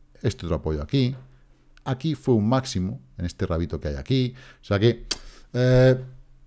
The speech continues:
no son zonas que, mm, por casualidad funcionen o no funcionen, ¿vale? Ahora bien,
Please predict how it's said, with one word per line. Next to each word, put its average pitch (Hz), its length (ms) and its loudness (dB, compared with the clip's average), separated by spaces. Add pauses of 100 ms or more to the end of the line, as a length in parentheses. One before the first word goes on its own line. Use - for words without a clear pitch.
(180)
no 143 320 6
son 196 180 4
zonas 170 320 2
que, - 320 -2
mm, 123 360 -2
por 117 200 6
casualidad 113 540 4
funcionen 131 400 2
o 113 60 4
no 107 100 4
funcionen, 78 520 -6 (200)
¿vale? 123 240 -4 (280)
Ahora 160 220 6
bien, 98 320 4